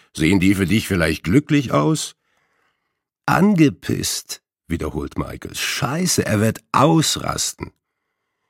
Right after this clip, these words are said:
Selbst Jeannie, Gottes persönliche Assistentin, die sonst durch nichts zu erschüttern ist und normalerweise wie ein Schachgroßmeister fünfzehn oder zwanzig Züge vorausplant,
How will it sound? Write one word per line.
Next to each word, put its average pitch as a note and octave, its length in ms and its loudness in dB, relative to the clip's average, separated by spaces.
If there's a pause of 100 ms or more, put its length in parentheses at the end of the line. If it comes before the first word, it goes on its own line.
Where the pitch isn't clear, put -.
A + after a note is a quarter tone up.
(280)
Selbst A2+ 460 0
Jeannie, A#2 480 4
Gottes E2 400 -4
persönliche E2+ 800 0
Assistentin, F#2+ 640 -2
die D#2 100 0
sonst D#2 380 -4
durch - 240 -10
nichts - 420 -2
zu - 140 -8
erschüttern G#2+ 440 -2
ist D2+ 200 -4
und D#2+ 140 -6
normalerweise D#2+ 800 0
wie D2+ 100 -4
ein D2+ 140 -6
Schachgroßmeister D#2+ 1200 -4
fünfzehn F#2+ 580 -2
oder C#2 220 -6
zwanzig F#2 720 -2
Züge G#2 380 -4
vorausplant, D#2+ 840 -2